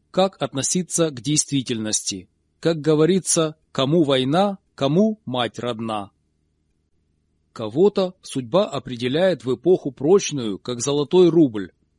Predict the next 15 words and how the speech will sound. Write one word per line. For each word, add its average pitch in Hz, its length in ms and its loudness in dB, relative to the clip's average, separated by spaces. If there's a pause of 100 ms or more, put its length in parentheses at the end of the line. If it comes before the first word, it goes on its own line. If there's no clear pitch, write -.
а 123 120 -6
кого-то 190 540 0 (180)
в - 40 -20
Столетнюю 156 720 0
войну 131 540 -2 (460)
или 190 360 0
в - 100 -20
татаро-монгольское 160 1000 2
иго. 120 580 -4 (580)
Так 202 280 -2
они 156 240 0
в 139 80 -4
них 165 360 -2
и 180 100 -2
живут, 139 540 -2